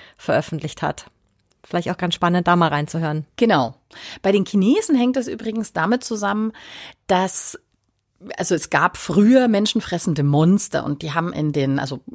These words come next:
Speaker 2: das ist eine Mischung aus Ochse und Drache, und die haben in den Bergen geschlafen und jedes Jahr vor Neujahr wacht dieses Monster aus dem Tiefschlaf auf, um aus Me-, auf Menschenjagd zu gehen.
Speaker 1: Mhm.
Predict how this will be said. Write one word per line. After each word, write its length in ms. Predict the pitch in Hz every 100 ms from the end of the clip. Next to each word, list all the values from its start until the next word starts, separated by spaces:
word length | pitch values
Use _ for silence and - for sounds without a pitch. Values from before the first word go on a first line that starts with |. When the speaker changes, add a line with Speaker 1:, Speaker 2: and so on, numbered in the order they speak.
| - -
Speaker 2:
das 140 | 151 180
ist 120 | -
eine 100 | 160
Mischung 300 | 190 - 190
aus 180 | 143 -
Ochse 320 | 170 - -
und 120 | 135 131
Drache, 440 | 156 254 - 254
und 160 | 190 180
die 100 | 165
haben 120 | 180
in 120 | 160
den 380 | 151 151 147 143 - _
Bergen 520 | 143 135 170 220 247
geschlafen 600 | 196 - 139 131 170 - 262
und 160 | 175
jedes 500 | 165 233 381 392 -
Jahr 340 | 165 160 220 370 - - - -
vor 300 | - 233 233
Neujahr 600 | 214 269 226 180 311 640 - _
wacht 680 | - - - - - - -
dieses 260 | 226 214
Monster 380 | 202 202 240 -
aus 120 | 180
dem 160 | - 170
Tiefschlaf 600 | - 302 - - 147 - -
auf, 480 | 131 165 339 - -
um 240 | 196 196
aus 280 | - 170 -
Me-, 120 | 180 -
auf 160 | 175
Menschenjagd 580 | 190 240 - 147 120 -
zu 80 | 147
gehen. 220 | - 120
Speaker 1:
Mhm. 300 | 190 185 202